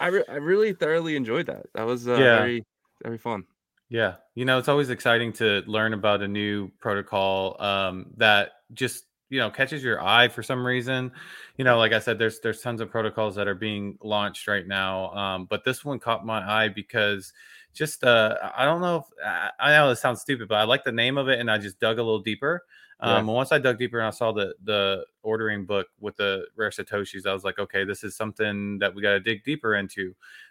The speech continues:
Speaker 2: Um, now, all the information that we were just, we just were told and all that stuff is exciting and great,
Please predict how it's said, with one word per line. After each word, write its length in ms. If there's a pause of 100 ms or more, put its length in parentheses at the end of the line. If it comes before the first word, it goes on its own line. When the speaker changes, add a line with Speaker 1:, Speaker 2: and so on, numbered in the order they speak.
(120)
Speaker 2:
Um, 380 (160)
now, 420 (1000)
all 160
the 80
information 440
that 140
we 120
were 120
just, 280 (100)
we 140
just 280
were 140
told 380
and 80
all 120
that 100
stuff 200
is 160
exciting 640
and 120
great, 280